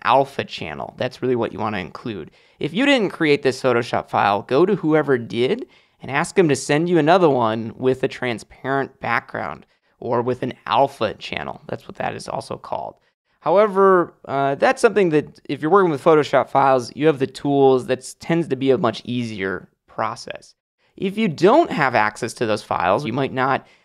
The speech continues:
be able to, to get access to a broken up file where you can actually go in and, and remove all that, there's a couple tools built into Final Cut to help with this.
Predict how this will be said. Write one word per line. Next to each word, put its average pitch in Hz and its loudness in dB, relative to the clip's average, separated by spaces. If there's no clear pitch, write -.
be 131 -2
able 117 2
to, 107 0
to - -14
get 120 2
access 123 -2
to 131 -4
a 110 -6
broken 131 2
up 120 -2
file 120 2
where 110 -4
you 117 -6
can 123 -6
actually 107 -8
go 113 -6
in 120 -6
and, - -10
and 113 -8
remove 123 -2
all 107 0
that, - -8
there's 165 -4
a 196 -2
couple 190 0
tools 170 2
built 131 0
into 127 -4
Final 127 0
Cut 117 -4
to - -20
help - -8
with - -12
this. - -20